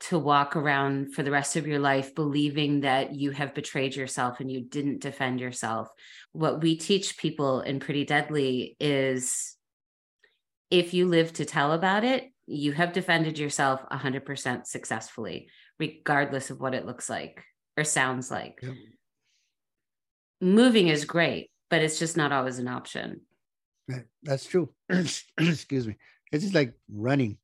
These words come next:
Speaker 2: I mean, <laughs> running, if you could run, run.
Speaker 1: If you
Speaker 2: But
Speaker 1: can
Speaker 2: it's
Speaker 1: run,
Speaker 2: not
Speaker 1: run.
Speaker 2: always an option. Right.
Speaker 1: Th-, so again, it's something that women beat themselves up about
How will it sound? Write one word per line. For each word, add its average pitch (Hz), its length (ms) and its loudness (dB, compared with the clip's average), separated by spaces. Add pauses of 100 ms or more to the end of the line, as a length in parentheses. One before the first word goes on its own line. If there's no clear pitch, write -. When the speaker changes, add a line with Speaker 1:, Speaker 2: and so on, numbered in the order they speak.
Speaker 2:
I 117 40 -2
mean, 143 220 4
<laughs> 143 60 0
running, 151 320 4
if 135 100 0
you 160 100 2
could 147 140 -2
run, 160 240 0
run. 123 280 -2 (640)
Speaker 1:
If 240 120 2
you 302 100 6
Speaker 2:
But 330 60 8
Speaker 1:
can 311 80 6
Speaker 2:
it's 294 100 4
Speaker 1:
run, 302 60 4
Speaker 2:
not - 200 8
Speaker 1:
run. - 80 6
Speaker 2:
always 139 220 4
an 131 140 2
option. 95 640 -6
Right. 104 140 -12 (1120)
Speaker 1:
Th-, 175 240 2
so 175 480 6
again, 143 420 2
it's - 180 -4
something 156 300 2
that 139 140 2
women 139 280 0
beat 135 160 -4
themselves 127 400 -2
up 123 180 -4
about 123 320 -4